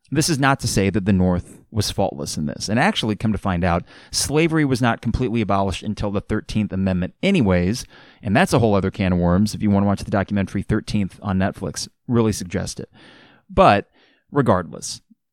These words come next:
the Confederate flag is one of the most instantly recognizable symbols of racism. It is. There's that word, right? But it is, because of the fact it stood for slavery,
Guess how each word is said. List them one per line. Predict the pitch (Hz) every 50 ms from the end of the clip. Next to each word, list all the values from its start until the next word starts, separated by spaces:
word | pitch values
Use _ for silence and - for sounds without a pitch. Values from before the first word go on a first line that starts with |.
| _ _
the | - 123
Confederate | - 135 120 - 151 147 139 113
flag | - 120 113 110 110 110 107
is | 113 101 98
one | 104 113 113 113 110
of | 107 104 95 92
the | 107 107 101 101 101 98 98 101 -
most | 113 110 107 - - -
instantly | 131 135 - - 143 - 120 123 113
recognizable | 104 113 101 - 113 107 104 95 98 95 - - 107 98
symbols | - - 98 82 82 87 87 85 - - _ _ -
of | 98 92 87 87 - _ _ _ _ _ _
racism. | - 98 98 98 90 - 98 85 - - - - - - _ _ _ _ _ _ _ _ _ _
It | - - 90
is. | 92 87 -
There's | 104 95 98 90
that | 101 95 -
word, | 98 101 92 80 - 67
right? | 80 64 73 -
But | - 120 117
it | 151 175
is, | 196 156 - - - - - - - _ _ _ _ _ _ _
because | - 113 - 110 107 - 117
of | 110 104 101 - _ _ _ _
the | - 110
fact | - 95 95 - 98
it | -
stood | - - - 107 98 92 -
for | - 107 95 90 90 95
slavery, | 127 - - - 123 123 123 120 101 104 92 92 92 90